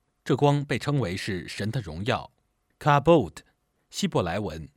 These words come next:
有的时候也被称为 Shekinah。至圣所里面充满了神的荣光，这光能够使那些普通人死亡。神真光的照耀下，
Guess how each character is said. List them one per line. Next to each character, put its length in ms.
有 100
的 100
时 160
候 300
也 160
被 100
称 200
为 340
Shekinah。 760
至 160
圣 180
所 180
里 100
面 240
充 220
满 140
了 100
神 160
的 100
荣 220
光， 260
这 160
光 260
能 120
够 120
使 140
那 140
些 180
普 220
通 180
人 140
死 200
亡。 360
神 280
真 220
光 160
的 80
照 160
耀 160
下， 300